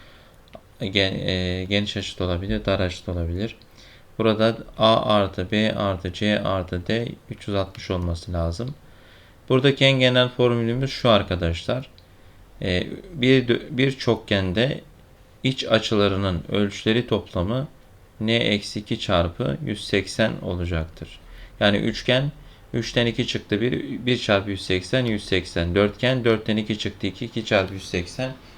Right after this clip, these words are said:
üç yüz altmış. Beşgen beşten iki çıktı üç, üç kere yüz seksen, beş yüz kırk gibi. Bir çokgende, yani n kenarlı bir çokgende üçgenin iç,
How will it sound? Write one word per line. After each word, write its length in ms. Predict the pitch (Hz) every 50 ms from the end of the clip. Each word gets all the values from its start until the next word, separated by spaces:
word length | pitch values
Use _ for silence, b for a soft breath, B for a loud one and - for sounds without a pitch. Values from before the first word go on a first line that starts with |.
| B B -
üç 200 | 113 - - -
yüz 80 | 107
altmış. 520 | 101 95 87 - - 78 85 80 - - - - B B B B B B B -
Beşgen 460 | 107 107 104 - - - 127 127 135 143 - B B B B B B -
beşten 300 | 117 110 107 - - 110
iki 200 | 117 113 113 113
çıktı 260 | - - 110 - -
üç, 180 | 123 131 131 -
üç 220 | - - 123 - -
kere 160 | - 110 104
yüz 220 | 101 98 95 -
seksen, 460 | - - 95 95 - - 135 131 123 113
beş 240 | 107 104 104 -
yüz 140 | - 117 -
kırk 260 | - - 117 - -
gibi. 260 | - 90 82 80 78 76 - - - - - - - - - - - - - - - - - - - - - - - - - - - - - - - -
Bir 160 | - 127 131 127
çokgende, 580 | - 127 110 95 - - 104 98 95 92 104
yani 440 | 120 131 131 117 101 95 92 90 95
n 180 | 107 120 120 117
kenarlı 420 | - 110 101 98 92 90 90 87
bir 100 | 90 87
çokgende 680 | 85 - 95 87 87 - 87 85 87 92 110 123 135 - B B B B B B B B -
üçgenin 540 | 110 107 - - - 101 107 120 127 - -
iç, 220 | 127 - - 131